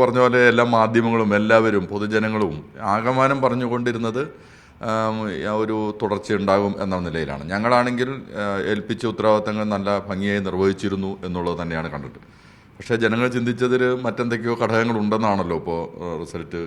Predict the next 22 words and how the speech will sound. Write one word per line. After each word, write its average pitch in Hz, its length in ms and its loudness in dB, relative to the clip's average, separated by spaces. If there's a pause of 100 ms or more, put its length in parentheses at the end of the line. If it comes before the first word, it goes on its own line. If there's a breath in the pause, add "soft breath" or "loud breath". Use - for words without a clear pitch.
കാണിക്കുന്നത്. 76 460 -10
അതുകൊണ്ട് 92 280 0
ഞങ്ങൾ 110 200 0
നടത്തിയ 113 320 -2
വികസനം 107 420 -4 (540 loud breath)
മോശമായിരുന്നു 113 680 2 (160)
എന്ന 117 160 0
അഭിപ്രായത്തിൻ്റെ 113 1000 0
വിലയിരുത്തലുകളിലേക്കല്ല 110 920 0 (100)
എത്തേണ്ടത്. 87 420 -6 (500 loud breath)
എന്തായിരുന്നു 139 460 0 (440)
ജനങ്ങൾ 117 260 -2 (100)
ചിന്തിച്ച 110 340 -6 (120)
മറ്റ് 107 240 -4
ഘടകങ്ങൾ 107 420 -2
എന്നുകൂടി 101 380 -4
പരിശോധിച്ച് 98 600 -6
ആവശ്യമായിട്ടുള്ള, 90 720 -8 (340)
ആ, 87 100 -14 (120)
തിരുത്തലുകൾ 87 500 -8
വരുത്തണം 85 420 -10 (200)
എന്നുള്ളതാണ് 78 460 -8